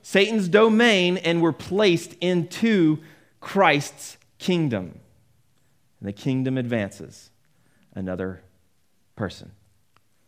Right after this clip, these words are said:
So, turn in your Bibles to John chapter four.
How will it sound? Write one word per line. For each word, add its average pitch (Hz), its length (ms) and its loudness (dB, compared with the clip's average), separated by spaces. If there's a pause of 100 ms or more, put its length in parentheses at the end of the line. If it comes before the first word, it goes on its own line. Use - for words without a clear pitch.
(2000)
So, - 420 0 (2750)
turn 170 240 0
in 202 80 2
your 196 100 2
Bibles 120 600 0 (520)
to 123 440 0 (120)
John 131 440 -2
chapter 117 640 -2
four. 85 460 -6